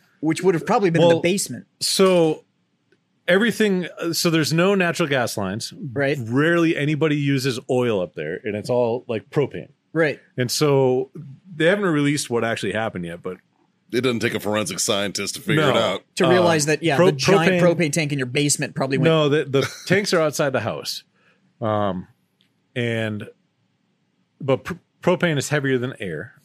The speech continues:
Speaker 2: So if there's a leak in the house and
Speaker 1: Yeah.
Speaker 2: nobody was in it, it would all settled in the basement or close to it.
Speaker 3: Yeah.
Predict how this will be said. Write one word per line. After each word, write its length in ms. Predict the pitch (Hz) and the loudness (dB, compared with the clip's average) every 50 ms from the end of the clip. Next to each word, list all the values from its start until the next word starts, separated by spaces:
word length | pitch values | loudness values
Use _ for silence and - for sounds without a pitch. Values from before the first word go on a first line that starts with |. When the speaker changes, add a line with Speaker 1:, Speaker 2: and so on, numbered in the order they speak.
| _ - | _ -10
Speaker 2:
So 240 | - - 131 120 117 | -4 -2 0 0 0
if 100 | 110 98 | 0 0
there's 200 | 147 135 120 117 | 2 0 2 0
a 40 | 120 | 0
leak 260 | 117 135 151 139 - | -2 -2 -2 -4 -4
in 200 | 143 180 196 185 | -6 -4 -2 -2
the 80 | 160 113 | -2 -2
house 420 | 92 78 78 85 - - - - _ _ _ _ _ - | -4 -6 -8 -8 -8 -10 -12 -14 _ _ _ _ _ -6
and 80 | 107 113 | -4 0
Speaker 1:
Yeah. 40 | |
Speaker 2:
nobody 280 | 123 139 156 156 165 160 | 0 0 2 2 2 0
was 100 | 147 151 | 2 2
in 100 | 190 160 | 2 0
it, 140 | 135 143 - | 0 -2 -4
it 40 | 120 | -4
would 100 | 113 117 | -2 -2
all 160 | 123 117 120 120 | 0 0 -2 -2
settled 380 | - - 131 123 135 131 127 | -2 -2 0 0 0 0 0
in 80 | 139 139 | 0 0
the 60 | 147 | 0
basement 480 | 143 147 131 113 - - 120 156 - - _ _ _ _ _ _ _ - | 2 4 2 2 2 -2 -6 -8 -8 -12 _ _ _ _ _ _ _ -2
or 320 | 147 127 123 120 117 113 113 _ _ - - - | 0 2 4 4 2 0 -4 _ _ -20 -20 -14
close 320 | - - 151 147 139 - - | -4 0 0 0 0 0 0
to 180 | - 143 135 | 2 2 2
it. 140 | 160 - - _ - | 2 0 -4 _ -2
Speaker 3:
Yeah. 140 | 110 110 | -2 -2